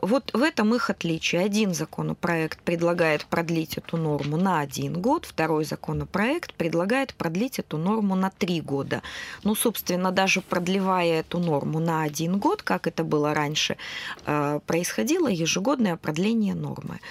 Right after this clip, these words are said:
Но, э, здесь хотелось бы немножко не об этом поговорить. Э, законопроекты данные оба вызывали меньшее количество вопросов,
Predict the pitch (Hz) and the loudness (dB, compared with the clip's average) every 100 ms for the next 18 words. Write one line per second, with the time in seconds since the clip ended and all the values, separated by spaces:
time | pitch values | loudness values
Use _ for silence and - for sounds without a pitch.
0 | - - - - 220 285 262 196 196 190 | -12 -12 -12 -2 2 4 2 2 2 2
1 | 180 233 262 - 226 240 240 214 180 214 | 2 0 0 0 0 2 2 2 2 2
2 | 220 233 - 220 220 233 285 370 233 - | 2 2 0 2 2 2 0 0 0 0
3 | 165 165 165 156 147 - - - - - | 0 2 2 0 -2 -6 -12 -10 -10 -2
4 | 156 151 151 202 - 233 226 214 220 247 | 2 2 2 0 0 2 2 2 2 4
5 | 311 349 - - 156 73 - - - 156 | 4 0 -4 0 0 0 -6 -16 -4 2
6 | 175 165 160 156 143 143 - _ - 196 | 2 2 0 -2 -4 -6 -10 _ 0 0
7 | 170 147 143 151 180 208 254 247 233 - | 0 -2 -2 -2 0 2 4 2 0 -4
8 | - - 190 220 208 165 - 160 156 185 | -20 -2 2 4 4 2 2 0 0 0
9 | 185 170 - - - 151 156 190 - 320 | 0 0 -2 -6 -4 -2 0 0 2 2
10 | 392 - 160 | 2 -2 -4